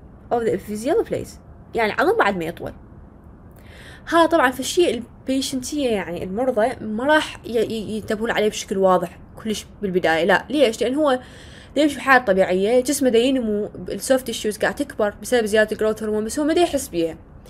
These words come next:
يعني هو لأن هو دائمًا يشوف نفسه، يشوف نفسه، فهاي التغيرات البسيطة ما يقدر ي-، يعني يلاحظها.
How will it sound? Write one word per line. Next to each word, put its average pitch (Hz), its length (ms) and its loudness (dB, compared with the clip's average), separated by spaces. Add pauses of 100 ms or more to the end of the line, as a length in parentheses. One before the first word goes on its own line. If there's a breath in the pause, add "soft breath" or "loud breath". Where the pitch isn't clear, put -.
(360 loud breath)
يعني 214 180 0
هو 262 160 2
لأن 254 480 0
هو 285 180 2
دائمًا 214 320 2
يشوف 214 280 -4
نفسه، 202 280 -4
يشوف 196 220 -4
نفسه، 202 260 -6
فهاي 262 300 2
التغيرات 254 460 2
البسيطة 247 340 -2
ما 269 100 0
يقدر 269 240 2
ي-، - 460 -4
يعني 185 180 -4
يلاحظها. 180 520 -2